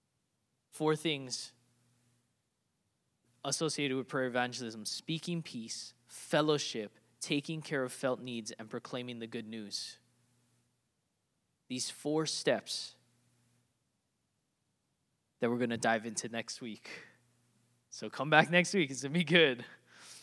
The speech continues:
Um, you know, as we pray and we implement these four steps that we're gonna learn about next week,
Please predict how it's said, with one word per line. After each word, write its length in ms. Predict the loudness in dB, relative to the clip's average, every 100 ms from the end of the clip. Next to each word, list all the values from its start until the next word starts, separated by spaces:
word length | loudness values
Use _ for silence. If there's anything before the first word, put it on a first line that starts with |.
| -20 -20 -20 _ -10
Um, 320 | -10 -10 -14 _ _ _ _ _ _ _ _ _ _ _ _ _ _ _ _ _ _ _ _ _ _ _ -6
you 80 | 2
know, 40 |
as 160 | 2 4
we 120 | 0
pray 460 | 0 0 0 0 -8 -16 _ _ _ _ _ _ _ _
and 80 | -10
we 80 | -6
implement 540 | -4 -2 0 0 -2
these 200 | -2 -2
four 240 | -4 -4 -4
steps 720 | -2 -2 -2 -4 -10 -12 -14 -8
that 120 | -6
we're 120 | -6
gonna 180 | -4 -4
learn 220 | -2 -4
about 240 | -2 -2
next 320 | -2 -6 -8 -6
week, 400 | -8 -8 -16